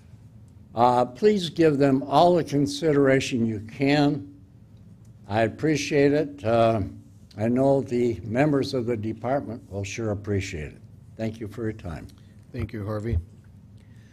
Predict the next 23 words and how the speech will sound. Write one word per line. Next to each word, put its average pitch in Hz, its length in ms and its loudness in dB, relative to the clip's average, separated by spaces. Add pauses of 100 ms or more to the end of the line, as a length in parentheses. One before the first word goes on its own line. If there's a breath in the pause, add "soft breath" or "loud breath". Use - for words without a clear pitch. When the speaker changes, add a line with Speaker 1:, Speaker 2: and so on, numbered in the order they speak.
(460 loud breath)
Speaker 2:
Anyone 147 260 0
else 135 200 -8
that - 40 -10
would 135 100 -10
like 135 140 -6
to - 60 -18
comment, 135 340 -10
council? 123 320 -14 (4000 loud breath)
Okay, 135 220 -6
moving 127 280 -2
on 127 140 0
to 120 60 -4
mayor's 131 320 -2
report. 123 260 -4
I've 113 120 -4
got 117 100 -4
a 113 60 -6
couple, 117 240 -10
three 123 240 -4
items 113 220 -2
for 117 220 -4
you. 117 280 -4 (240)
<clears throat> - 300 6